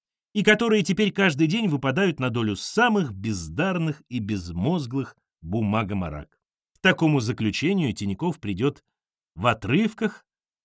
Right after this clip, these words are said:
спустя тринадцать лет. Стихи он почти перестал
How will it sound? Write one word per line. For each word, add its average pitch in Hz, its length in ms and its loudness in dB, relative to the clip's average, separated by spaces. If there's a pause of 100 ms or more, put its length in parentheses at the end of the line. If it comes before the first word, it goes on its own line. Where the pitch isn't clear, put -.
(360)
спустя 139 560 0
тринадцать 139 960 0
лет. 85 320 -6 (2000)
Стихи 220 460 4
он 262 140 4
почти 202 380 2
перестал 131 500 2